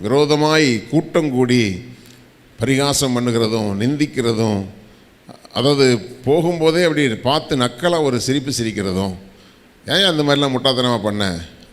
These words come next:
அந்த மாதிரியான கேள்வி கேட்கறது, இதெல்லாம் வாழ்க்கையில் நான் அனுபவித்த காரியங்கள். அதே போல தான் தாவீதுக்கு பல விஷயங்கள்ல அவனுடைய, ஹம், அதாவது அவனுடைய வாழ்க்கையில் நடந்த பல சம்பவங்கள் உண்டு.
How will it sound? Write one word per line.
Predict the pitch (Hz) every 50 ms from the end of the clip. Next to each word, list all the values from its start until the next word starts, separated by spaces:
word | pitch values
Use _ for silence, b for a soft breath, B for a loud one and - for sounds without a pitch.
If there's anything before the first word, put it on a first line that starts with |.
| -
அந்த | - 104 117 123
மாதிரியான | 131 127 127 123 127 123 120 113
கேள்வி | 90 117 127 131 127 120
கேட்கறது, | 92 107 104 90 - 87 92 87 87 90 82 - B B B B B B B B B
இதெல்லாம் | - 113 123 131 139 151 165 175 190 202 208 196
வாழ்க்கையில் | 170 143 147 151 127 147 147 131 127
நான் | 123 117
அனுபவித்த | 123 127 127 127 123 120 120 120
காரியங்கள். | - - 101 98 95 101 98 95 95 95 90 85 87 - B B B B B
அதே | 92 98 127 156
போல | 156 165 170 160 151
தான் | 151 170 175 160 120
தாவீதுக்கு | 123 123 135 143 147 135 139 120 - 139
பல | 113 107 113 117 123
விஷயங்கள்ல | 123 120 117 98 104 117 113 - 135 131 123 113 107 104 107 117 120 120 120 - B B B B B B
அவனுடைய, | B 98 107 113 107 113 110 107 110 110 104 101 95 B B B B -
ஹம், | 110 98 95 95 101 98 98 87 85 78 82
அதாவது | 78 92 113 127 123 113 107
அவனுடைய | 87 104 107 107 107 113 110 104
வாழ்க்கையில் | 98 95 107 117 123 123 123 139 135 123
நடந்த | 117 127 131 131 139
பல | 139 113 110 120 143
சம்பவங்கள் | 143 147 147 143 151 156 160 156 151 151
உண்டு. | 135 120 117 113 107 101 90